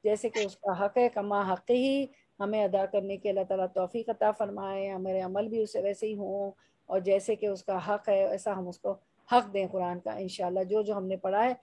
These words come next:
स्लाइड्स आपने ले लिए होंगे और फिर जाके घर देखिएगा, ये आपकी किताब बनती जा रही, लेसन बनते जा, बल्कि मोबाइल से तो erase भी करना पड़ता है, हैवी हो जाता है, gallery में दो,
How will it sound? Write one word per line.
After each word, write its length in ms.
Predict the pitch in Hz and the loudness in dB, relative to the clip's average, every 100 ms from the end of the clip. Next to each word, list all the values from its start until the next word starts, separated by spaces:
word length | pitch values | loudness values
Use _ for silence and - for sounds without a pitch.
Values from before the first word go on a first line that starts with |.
| _ _ | _ _
स्लाइड्स 360 | - 208 208 202 | 0 4 4 4
आपने 280 | 196 202 190 | 0 0 -2
ले 180 | 190 214 | 0 0
लिए 160 | 233 | 2
होंगे 380 | 226 220 214 208 | 0 2 2 2
और 180 | - 180 | 0 -4
फिर 180 | - 220 | -4 2
जाके 300 | 220 214 220 | 4 4 2
घर 160 | 202 196 | 0 0
देखिएगा, 440 | 196 185 196 208 | -2 -4 -4 -2
ये 160 | 196 208 | 0 0
आपकी 220 | 196 214 | 0 -4
किताब 320 | 196 - 202 | -6 -2 0
बनती 260 | 214 208 214 | 0 -4 -2
जा 140 | 208 | 0
रही, 160 | 196 202 | 0 0
लेसन 280 | 196 214 208 | -2 -2 -6
बनते 200 | 202 220 | -4 -2
जा, 120 | 214 - _ _ - | -4 -4 _ _ 2
बल्कि 420 | 226 240 277 269 254 - | 4 6 6 6 4 -2
मोबाइल 320 | 226 233 240 | 6 8 8
से 120 | 262 | 8
तो 120 | 254 | 8
erase 260 | 247 240 233 | 8 8 6
भी 100 | 247 | 2
करना 260 | 254 233 226 | 0 0 0
पड़ता 260 | 233 214 | 0 4
है, 60 | 233 | 4
हैवी 180 | 214 233 | 4 4
हो 100 | 226 | 2
जाता 300 | 220 208 220 | 2 2 2
है, 80 | 214 | 2
gallery 340 | 208 208 220 | 2 0 -2
में 120 | 220 214 | -2 0
दो, 160 | 220 | 0